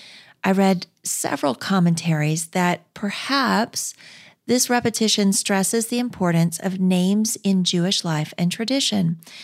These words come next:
That is, in the Jewish faith, bound to the covenant of being God's people, this recitation of names could call on one to remember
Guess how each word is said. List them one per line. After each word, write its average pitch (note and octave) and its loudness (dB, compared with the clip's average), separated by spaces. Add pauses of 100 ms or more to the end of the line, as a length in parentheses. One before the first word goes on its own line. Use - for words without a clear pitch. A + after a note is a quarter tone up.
(400)
That A#3 2
is, F3 2 (500)
in A3+ 4
the C4 0
Jewish G3+ 0
faith, E3 -2 (560)
bound A3 0 (120)
to - -6
the A3+ 0
covenant F#3 0
of F3+ -8
being F#3 2
God's F3+ 0
people, - -6 (400)
this G#3+ 0
recitation G#3+ 0
of F#3 0
names F#3 2 (360)
could G3 0 (100)
call A3+ -2
on F#3+ 0
one F3 0
to - -8
remember E3 -2